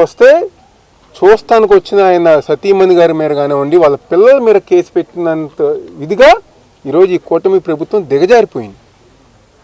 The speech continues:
ఈరోజు ఈ పోలీస్ వ్యవస్థ అంతా కూడా రాష్ట్రంలో శాంతి భద్రతల గురించి పట్టించుకోవట్లా,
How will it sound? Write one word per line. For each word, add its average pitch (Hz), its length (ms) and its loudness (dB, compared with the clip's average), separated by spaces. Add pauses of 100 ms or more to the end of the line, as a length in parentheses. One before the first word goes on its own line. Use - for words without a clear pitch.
(1120)
ఈరోజు 233 240 4
ఈ - 40 -6 (100)
పోలీస్ 247 320 2
వ్యవస్థ 240 320 2
అంతా 226 140 2 (100)
కూడా 233 180 6 (800)
రాష్ట్రంలో 196 460 2 (100)
శాంతి 175 280 0
భద్రతల 180 240 0
గురించి 180 200 -4
పట్టించుకోవట్లా, 180 540 -2